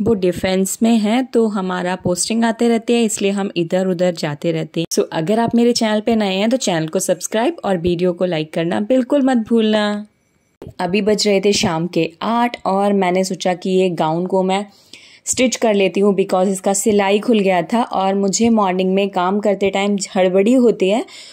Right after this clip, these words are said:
तो मेरे कपड़े गंदे हो जाते हैं। So मैं मैक्सिमम टाइम सुबह सुबह इसको पहन लेती हूँ और इसको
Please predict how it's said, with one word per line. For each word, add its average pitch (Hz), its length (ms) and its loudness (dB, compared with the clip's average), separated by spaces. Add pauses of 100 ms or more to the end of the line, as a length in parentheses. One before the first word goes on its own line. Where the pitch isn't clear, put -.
(140)
तो 220 100 0
मेरे 208 260 2
कपड़े 196 280 0
गंदे 180 300 0
हो 226 80 4
जाते 214 320 0
हैं। 226 140 2
So 233 160 0
मैं 233 100 4
मैक्सिमम 220 500 0
टाइम 202 240 0
सुबह 196 280 0
सुबह 208 220 2
इसको 202 300 0
पहन 185 300 0
लेती 160 320 0
हूँ 214 180 -2 (460)
और 190 220 2
इसको 233 680 2